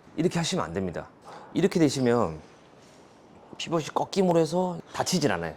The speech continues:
그런다고 손을 임의로 확 돌려버리시면 푸시 훅이 심하게 나거든요. 제가 올라가서 다운 들어와서 이렇게 오른 팔꿈치 외전에 의해서 이렇게 일어난다고 했죠. 만약에 이 상태가 이렇게 몸이 꺾여버리시면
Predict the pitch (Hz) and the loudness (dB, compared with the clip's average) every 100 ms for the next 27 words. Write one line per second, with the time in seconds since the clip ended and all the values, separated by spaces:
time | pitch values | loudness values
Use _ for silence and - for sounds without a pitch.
0 | - 151 147 151 165 170 165 143 175 156 | 2 4 6 4 2 2 0 2 0 0
1 | 147 202 202 156 123 113 107 95 - - | 4 12 12 12 8 4 -2 -2 -6 -18
2 | - - - - 220 - 170 143 226 202 | -20 -20 -20 -6 -2 0 0 -2 -2 -2
3 | 143 - 151 151 104 85 85 76 - - | 0 0 0 0 0 -2 -6 -10 -14 -20
4 | - - 101 104 120 147 139 - - 113 | -20 -8 0 4 4 2 -8 -6 -2 0
5 | 110 127 156 165 170 - - - - 104 | -2 -4 -6 -6 -10 -20 -20 -6 0 2
6 | 107 110 - 143 160 165 - 95 101 101 | 4 0 2 -2 -2 -6 -4 0 2 2
7 | 101 85 107 101 107 113 104 98 117 120 | 0 -2 -2 -2 -6 -4 0 2 4 2
8 | 113 104 98 104 98 - 107 107 127 101 | 2 0 0 -2 -4 -4 -4 0 0 0
9 | 90 82 - 92 - - - - - - | -2 -2 -4 -6 -8 -20 -20 -20 -20 -4
10 | 92 110 139 156 143 123 151 139 151 147 | 0 2 4 2 2 0 -4 -4 -4 -2
11 | 160 165 165 - - - - - - - | -2 -4 -10 -20 -20 -20 -20 -20 -20 -20
12 | - 113 123 123 120 123 - 151 202 160 | -8 -2 -2 0 2 2 0 0 4 2
13 | 104 101 104 90 | 2 -2 -2 -4